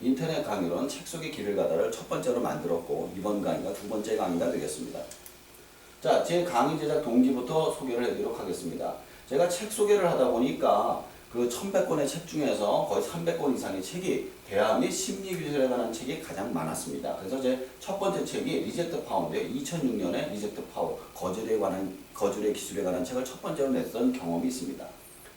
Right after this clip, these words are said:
그리고 대부분의 대화의 기술의 책이 임기응변이나 상황별 실험식이 많았습니다. 그래서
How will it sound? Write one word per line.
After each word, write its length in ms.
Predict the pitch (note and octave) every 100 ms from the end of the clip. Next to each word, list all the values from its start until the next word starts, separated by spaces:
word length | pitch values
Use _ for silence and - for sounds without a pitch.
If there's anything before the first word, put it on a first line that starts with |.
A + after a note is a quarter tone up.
| - -
그리고 420 | F3+ G#3+ - - - - -
대부분의 540 | - - F#3 A3 A3+
대화의 400 | - B2+ D3 C#3+
기술의 240 | B2+ C3+
책이 280 | C3 - F#3+
임기응변이나 1080 | E3 - A#2+ B2 C#3+ D#3 C3 A#2+ A2+ G#2 -
상황별 560 | - E3+ D#3+ C#3 C3+ C3
실험식이 480 | - F3 C#3+ C3
많았습니다. 640 | C3+ - - - - - -
그래서 260 | - C#3+